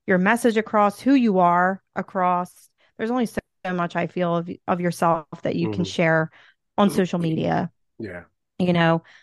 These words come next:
Speaker 1: Um, so, you know, I, I really do enjoy podcasting a lot, and I see myself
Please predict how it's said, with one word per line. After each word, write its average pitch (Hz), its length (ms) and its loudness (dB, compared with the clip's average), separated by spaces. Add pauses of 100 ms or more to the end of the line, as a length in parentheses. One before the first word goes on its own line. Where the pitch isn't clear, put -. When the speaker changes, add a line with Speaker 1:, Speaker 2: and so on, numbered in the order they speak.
(220)
Speaker 1:
Um, 175 340 0
so, 185 360 -2 (180)
you 208 80 -4
know, 175 120 0
I, 180 120 0
I 196 120 0
really 196 300 0
do 185 180 -4
enjoy 180 380 -6
podcasting 180 720 -4
a 180 60 2
lot, 175 420 4
and 185 220 0
I 180 100 -2
see 185 220 -6
myself 175 460 -6